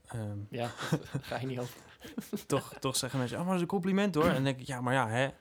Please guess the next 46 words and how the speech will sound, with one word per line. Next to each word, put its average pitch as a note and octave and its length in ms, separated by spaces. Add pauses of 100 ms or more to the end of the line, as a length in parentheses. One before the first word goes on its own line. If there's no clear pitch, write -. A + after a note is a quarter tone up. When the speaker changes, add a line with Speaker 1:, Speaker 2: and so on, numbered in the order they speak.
(260)
Speaker 1:
eigen C#3 280
pad F3 220
en D#3 80
zo, E3 260
weet C3+ 120
Speaker 2:
Ja, D3 120 (100)
Speaker 1:
je C#3+ 40
wel." - 0
Speaker 2:
ja, C3+ 100
ja, B2 220
dat A#2+ 100
komt G#3+ 200 (200)
Speaker 1:
<laughs> - 200
Speaker 2:
dat C4+ 140
is C#3 60
wel D3 160
lastig C3 320
dan, D3 200
ja. F3+ 160 (420)
Speaker 1:
Maar C#3+ 180
toch, F#3+ 340
ik D3+ 140
heb D#3+ 120
nu D#3+ 160
wel D#3 200
gedacht, C#3+ 460 (320)
ik - 200
werd C3 220
gevraagd C#3+ 440
door C3 140
iemand B2 340
van, A2 120
"Hey, A#2 240
ga - 140
je, D#2 200
ga, - 220
vind - 260
je G3 60
het G3 80
leuk G#3 380
om D3+ 140
een D3+ 80
keertje D3 480
Radiohead, C3+ 580 (260)
eh, - 100 (140)
voor, - 260